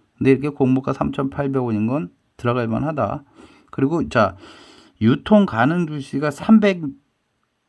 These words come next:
주에 삼백육만 주밖에 안 돼. 삼백만 주밖에 안 돼요. 그럼 삼백만 주면 제가 어떻게 한대? 이거는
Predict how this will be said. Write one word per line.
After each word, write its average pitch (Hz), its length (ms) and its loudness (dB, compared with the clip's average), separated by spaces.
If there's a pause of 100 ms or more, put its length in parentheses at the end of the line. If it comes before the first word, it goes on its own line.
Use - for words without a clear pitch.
(320)
주에 123 220 -4
삼백육만 147 800 -2
주밖에 117 380 -8
안 107 60 0
돼. 107 100 -2
삼백만 151 540 0
주밖에 113 380 -4
안 90 160 2
돼요. 92 240 -6 (480)
그럼 143 120 -2
삼백만 190 520 0
주면 147 220 0
제가 139 220 0
어떻게 113 240 -4
한대? - 140 -4
이거는 196 360 0